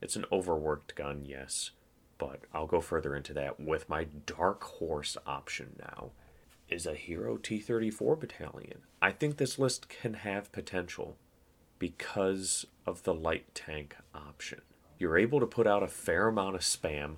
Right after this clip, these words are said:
with a hard-to-break formation with the S M G company, mortars, anti-tank guns, and M seventeen A A platoons.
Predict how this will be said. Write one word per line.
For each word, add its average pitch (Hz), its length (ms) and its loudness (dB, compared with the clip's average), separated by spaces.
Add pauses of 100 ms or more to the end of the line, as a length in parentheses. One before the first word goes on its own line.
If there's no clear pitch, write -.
(100)
with 90 160 -2
a 78 60 -4
hard-to-break 92 600 8
formation 82 760 -2 (1040)
with 85 560 4 (100)
the 73 460 -2 (1300)
S 95 180 6
M 92 140 -2
G 90 140 -4
company, 85 500 -4
mortars, 80 680 0 (120)
anti-tank 78 480 -2
guns, 73 400 -6 (560)
and 76 560 4 (340)
M 95 200 6
seventeen 80 640 2
A 73 240 -4
A 76 120 -2
platoons. - 640 -12